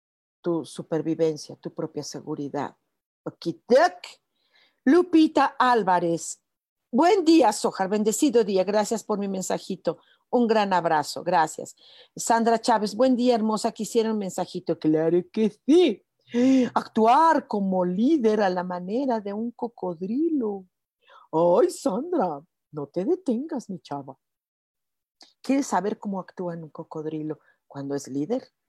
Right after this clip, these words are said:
Bueno, pues hagamos una cita, ¿sí? Les viene bien. Moni Esk, para mí, ¿qué hay? <laughs> Un mensajito. Ok, muy bien.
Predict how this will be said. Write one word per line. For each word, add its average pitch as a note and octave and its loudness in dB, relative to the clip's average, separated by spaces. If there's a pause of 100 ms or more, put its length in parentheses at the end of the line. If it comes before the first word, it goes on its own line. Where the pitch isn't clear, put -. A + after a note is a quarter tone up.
(640)
Bueno, G2 -8
pues - -16
hagamos E3+ -12
una G3 -12
cita, - -14 (220)
¿sí? A3 -4 (140)
Les E3 -2
viene A#3+ 0
bien. F#3+ -8 (340)
Moni B3 0
Esk, G3+ 0 (400)
para G#3+ 2
mí, A#3 2 (720)
¿qué C4 4
hay? G#3+ 2 (200)
<laughs> A#3 2 (260)
Un B3+ 4
mensajito. A#3 0
Ok, F3 -4 (800)
muy G#3 -2
bien. D4+ 2